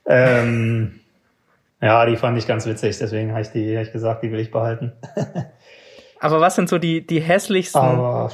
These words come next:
Speaker 2: äh, Geschenke,
Speaker 1: ja.
Speaker 2: die schlimmsten Geschenke, die ma-, die du je bekommen hast bei irgendwelchen Radrennen?
Speaker 1: Boah. Ja.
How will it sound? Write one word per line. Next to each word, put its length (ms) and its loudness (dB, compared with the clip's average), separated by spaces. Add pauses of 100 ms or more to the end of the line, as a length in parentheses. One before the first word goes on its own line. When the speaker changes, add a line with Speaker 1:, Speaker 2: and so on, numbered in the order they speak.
(180)
Speaker 2:
äh, 220 4
Geschenke, 540 2
Speaker 1:
ja. 60 4
Speaker 2:
die 100 -6
schlimmsten 400 -2
Geschenke, 400 0
die 100 0
ma-, 240 2
die 140 -4
du 80 -2
je 160 0
bekommen 380 0
hast 180 -2
bei 100 -2
irgendwelchen 300 -2
Radrennen? 460 0 (1160)
Speaker 1:
Boah. 380 -8 (2250)
Ja. 460 2